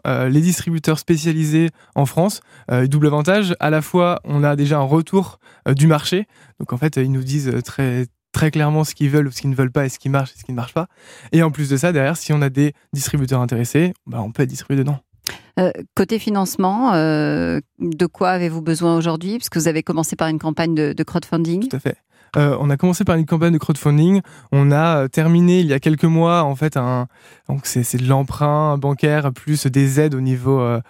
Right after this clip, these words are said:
Speaker 1: au niveau de la région, euh, qui est, euh, justement pour prototyper et pour lancer cette première collection. Mais après, dans une idée de développement, on est, on commence à effectivement chercher des fonds, euh, auprès de partenaires financiers.
Speaker 2: Vous êtes convaincus, Jean-David et, et Frédéric, du projet nosc ?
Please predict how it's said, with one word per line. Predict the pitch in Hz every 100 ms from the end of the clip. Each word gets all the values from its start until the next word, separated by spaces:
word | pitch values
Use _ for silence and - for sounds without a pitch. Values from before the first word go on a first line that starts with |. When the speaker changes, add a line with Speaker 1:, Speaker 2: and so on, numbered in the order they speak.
| - -
Speaker 1:
au | 139
niveau | 139 147
de |
la | 143
région, | 135 143 135 156 208 - - - 135
euh, | 127 123 123 -
qui | - 185 -
est, | 165 160
euh, | 135 131
justement | 127 156
pour | 151 147
prototyper | - 170 170 175 160 170
et | 147
pour | 135
lancer | 143 151
cette | 156 139
première | - 151 143
collection. | 139 127 - 165 - - -
Mais | 143
après, | 143 170
dans | 147
une | 131 135 139
idée | 185 185 165
de | 139
développement, | 151 143 139 143 151 175
on | 143
est, | 135 -
on | 135
commence | 165 156 160 160
à | 117 123
effectivement | 135 - 131 135
chercher | 143 143 -
des | 135 127
fonds, | - 143 135
euh, | 120 - - -
auprès | 123 - 131
de |
partenaires | 127 120 127 123
financiers. | 139 135 - _ -
Speaker 2:
Vous | 156 196
êtes | 196
convaincus, | 214 196 196 233 233
Jean-David | 214 196 196 208 190
et, | 185 180
et | 180
Frédéric, | 196 190 202 - 190
du | 180 175
projet | - 202 214
nosc ? | 214 269 -